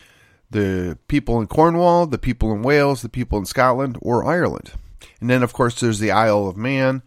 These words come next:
and then Brittany, right? The six Celtic states, I think I got them all. And so I wonder, uh, it's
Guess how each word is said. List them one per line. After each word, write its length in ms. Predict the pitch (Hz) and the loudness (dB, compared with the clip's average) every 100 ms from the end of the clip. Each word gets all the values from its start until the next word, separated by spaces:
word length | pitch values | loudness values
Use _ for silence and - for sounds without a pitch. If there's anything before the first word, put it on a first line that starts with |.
| _ - | _ -8
and 180 | 101 | -4
then 160 | 101 98 | -2 0
Brittany, 380 | 143 120 71 73 | 0 0 -4 -6
right? 260 | 90 104 | -4 -6
The 180 | - 85 | -6 -10
six 420 | 82 - 113 - | -10 -6 -6 -6
Celtic 420 | - 117 107 101 - | -10 -6 -6 -8 -12
states, 320 | 101 95 - | -8 -8 -8
I 60 | |
think 180 | 90 98 | -10 -8
I 80 | 98 | -6
got 180 | 95 98 | -6 -6
them 140 | 117 | -4
all. 260 | 90 92 - - - - _ | -2 -4 -8 -20 -20 -20 _
And 280 | 117 127 120 - - _ _ _ _ _ _ _ _ _ _ _ _ _ _ _ _ - _ _ - | 0 2 0 -6 -20 _ _ _ _ _ _ _ _ _ _ _ _ _ _ _ _ -20 _ _ -6
so 180 | 156 | 4
I 40 | 156 | 6
wonder, 480 | 185 233 117 117 - - - _ _ _ _ 117 | 8 6 6 2 -2 -18 -20 _ _ _ _ 2
uh, 320 | 123 107 101 _ _ _ _ _ _ _ - | 4 4 0 _ _ _ _ _ _ _ -6
it's 460 | 135 - - - | -4 -4 -4 -2